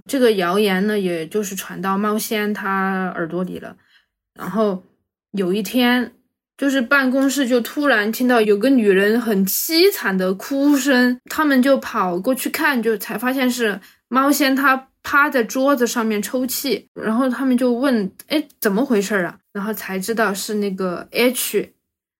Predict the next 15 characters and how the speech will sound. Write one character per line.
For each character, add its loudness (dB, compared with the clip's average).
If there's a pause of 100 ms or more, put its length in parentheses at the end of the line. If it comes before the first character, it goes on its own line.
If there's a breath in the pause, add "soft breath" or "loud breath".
(100)
他 0
租 -4
的 2
公 2
寓 2
室 -2
友 0
搬 2
走 -6
了， -12 (460)
然 -4
后 0
猫 6
仙 0
就， -2